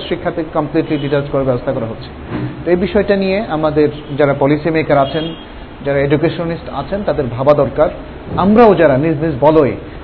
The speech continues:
কারণ আমরা প্রত্যেকেই মা অথবা বাবা, আমরা প্রত্যেকে, আমাদের প্রত্যেকের ভাই অথবা বোন আছে, ছেলে অথবা মেয়ে আছে।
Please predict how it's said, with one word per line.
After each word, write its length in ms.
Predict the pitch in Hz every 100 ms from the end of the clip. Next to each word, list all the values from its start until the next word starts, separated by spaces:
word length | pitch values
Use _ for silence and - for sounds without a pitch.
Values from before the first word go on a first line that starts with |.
| -
কারণ 120 | 165
আমরা 220 | 165 185
প্রত্যেকেই 600 | 196 202 - 233 208 247
মা 200 | 190 185
অথবা 360 | 190 165 160 151
বাবা, 260 | 123 101 98 - - -
আমরা 160 | 156 185
প্রত্যেকে, 460 | 208 202 233 233
আমাদের 240 | 185 190 196
প্রত্যেকের 380 | 202 - 233 208
ভাই 160 | 180
অথবা 200 | 185 185
বোন 200 | 170 185
আছে, 260 | 202 208 254 - - - -
ছেলে 160 | 185 185
অথবা 320 | 170 185 294 - - - -
মেয়ে 200 | 180 180
আছে। 240 | 131 -